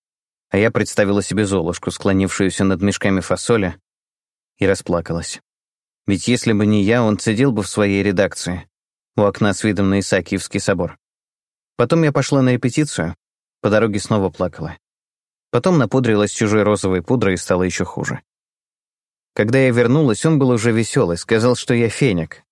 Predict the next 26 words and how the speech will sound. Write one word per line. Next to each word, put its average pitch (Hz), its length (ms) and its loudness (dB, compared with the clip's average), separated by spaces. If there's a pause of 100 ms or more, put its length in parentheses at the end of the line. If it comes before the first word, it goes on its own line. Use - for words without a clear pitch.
маленькая 110 420 0
пустынная 104 520 0
лиса 120 260 0
с 95 60 -2
большими 92 400 0
ушами. 87 440 -2 (840)
Снял 117 260 0
с - 100 -12
меня 104 200 2
трико 110 280 0
прямо 101 280 0
в - 60 -12
коридоре 92 500 0
и - 20 4
отнес 98 380 -2
на 104 80 -2
кровать. 82 460 -4 (880)
Я 104 100 2
сразу 127 340 0
поняла, 104 340 2
что 107 180 -2
он 101 100 0
курил 104 280 0
траву, 104 300 0
но 98 140 0
промолчала. 98 680 -4